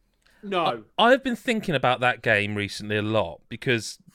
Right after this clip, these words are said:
Speaker 2: and now Microsoft have announced they're doing a showcase and that. Developer pedigree, okay, plus vampires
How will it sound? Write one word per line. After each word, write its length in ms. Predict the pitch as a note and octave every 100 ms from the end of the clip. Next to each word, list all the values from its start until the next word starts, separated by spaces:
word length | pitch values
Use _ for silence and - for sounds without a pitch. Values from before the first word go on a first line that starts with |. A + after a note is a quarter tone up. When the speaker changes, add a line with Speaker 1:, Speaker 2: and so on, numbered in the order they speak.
| B2+
Speaker 2:
and 120 | B2+ B2+
now 140 | C3+
Microsoft 420 | C3 A#2 - A2+
have 80 | A2+
announced 280 | A2 A#2 -
they're 100 | G#2+
doing 220 | A2+ G#2+
a 20 |
showcase 560 | - A2+ G#2 A2+ G2+ -
and 80 | G2
that. 180 | G2+ - - - - _ _ _ _ _ _ _ _ _ _ _ _ _ _ _ _ _ _ _ _
Developer 440 | - F3 A3+ B3+ G#3
pedigree, 560 | F#3+ C#3 A2+ G#2+ F#3 - _ _ _ _ _ _ -
okay, 380 | B2+ A#2 G#3+ - _ _ _ _ _ _ _ _
plus 260 | - G#3 -
vampires 920 | F3 C#3 B2+ A2 G2 A#2+ F3 -